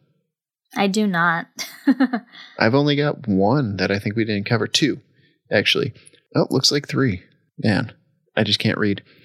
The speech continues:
Speaker 2: Uh, one,
Speaker 1: <laughs>
Speaker 2: one of the things that was, uh,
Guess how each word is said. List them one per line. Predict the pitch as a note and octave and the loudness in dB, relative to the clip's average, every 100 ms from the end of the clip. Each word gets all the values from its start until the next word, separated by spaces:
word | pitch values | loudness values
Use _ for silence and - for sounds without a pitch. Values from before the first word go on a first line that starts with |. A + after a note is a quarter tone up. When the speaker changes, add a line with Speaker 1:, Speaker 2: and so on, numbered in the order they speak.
| - - _ - | -20 -20 _ -2
Speaker 2:
Uh, | - A2+ A2+ - _ - | 0 2 2 0 _ -2
one, | A#2 B2+ D#3 G#3 - | 2 4 4 0 -6
Speaker 1:
<laughs> | _ | _
Speaker 2:
one | - B2 | -2 0
of | C3 | 0
the | |
things | A#2+ C3 B2+ A#2+ - | -2 0 0 0 2
that | A#2 - | 0 2
was, | G#2+ G#2 G#2+ G#2 G#2 | 2 2 0 0 2
uh, | G2+ G2+ | 2 2